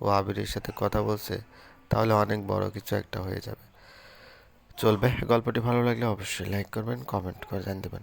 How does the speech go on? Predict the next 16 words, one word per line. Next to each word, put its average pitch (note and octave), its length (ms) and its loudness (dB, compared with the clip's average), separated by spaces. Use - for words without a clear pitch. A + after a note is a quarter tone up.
আর G#2+ 120 -4
চ্যানেলে G#2 420 0
যদি G#2+ 260 -6
নতুন A#2+ 260 -4
হয়ে B2 100 -2
থাকেন, G2 220 -8
অবশ্যই G2 460 -4
সাবস্ক্রাইব - 520 -8
করে B2+ 100 -2
পাশে G#2+ 260 -8
থাকা - 180 -6
বেল G2+ 200 -2
আইকনটি G#2+ 380 -8
প্রেস G2+ 280 -4
করে - 160 -8
রাখুন, G2+ 220 -10